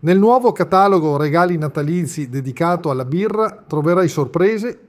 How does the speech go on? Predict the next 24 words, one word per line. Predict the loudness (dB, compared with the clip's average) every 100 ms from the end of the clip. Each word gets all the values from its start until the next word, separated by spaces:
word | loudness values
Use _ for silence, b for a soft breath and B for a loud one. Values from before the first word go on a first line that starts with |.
| _
da | -8 -4
veri | 2 4 4 0
intenditori. | -2 0 -2 -4 -8 -10 -14 -18 _ _ b b b b b b b
Forst | _ -2 4 4 4 -2
Birra | -2 0 2 4 2 -2 -12
di | -4 -2
Natale | 0 2 2 4
Magnum, | 2 2 2 0 -4 -4
due | 2 4 4
litri | 2 -2 -4 -6
di | -6 -4
tradizione | -4 -4 -4 -4 2 2 2 -2
altoatesina, | 0 0 0 0 -2 -6 -10 -16 _ b b b b b -6
malto | 0 2 2 -2 -6
tostato | -8 -4 0 2 2 0
e | -2
frutta | -2 -4 -4
secca | -4 0 -2 -2 -4 -4 -14 _ _ _
per | -2 -2
brindisi | 2 2 2 0 -2 -4
che | -4
scaldano | -4 -2 -2 -2 -2
il | -4
cuore. | -4 -8 -10 -12 -18